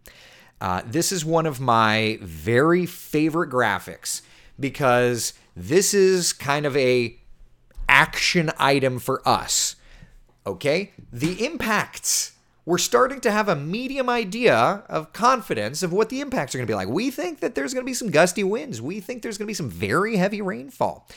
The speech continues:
So for today, we're thinking about the possibility of a storm. All right? Tomorrow, if we're still in that mode,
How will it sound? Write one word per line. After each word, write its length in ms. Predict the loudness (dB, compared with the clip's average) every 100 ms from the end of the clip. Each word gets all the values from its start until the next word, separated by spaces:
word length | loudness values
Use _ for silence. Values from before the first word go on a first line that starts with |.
| -20 -20 -20 -16
So 180 | 2 4
for 140 | 4 2
today, 680 | 0 4 6 6 4 2
we're 300 | -4 -6 -6
thinking 600 | -8 -4 -2 -2 -2 -2
about 320 | 2 2 2
the 60 | -2
possibility 1200 | -6 -4 -4 -4 -8 -6 -4 0 2 2 0 0
of 180 | 0 4
a 60 |
storm. 800 | 2 2 2 2 2 0 -4 -14 _ _ _ _ _
All 140 | -2 2
right? 580 | 4 4 2 -4 -8 -8 _ _ _ _ _ _ -6
Tomorrow, 880 | -2 2 2 2 2 4 2 0 -4 _ _ _ _ _
if 220 | 4 4
we're 160 | 2 2
still 560 | 0 -2 2 6 6
in 160 | 4 0
that 240 | 2 0
mode, 560 | 0 0 0 -2 -4 -6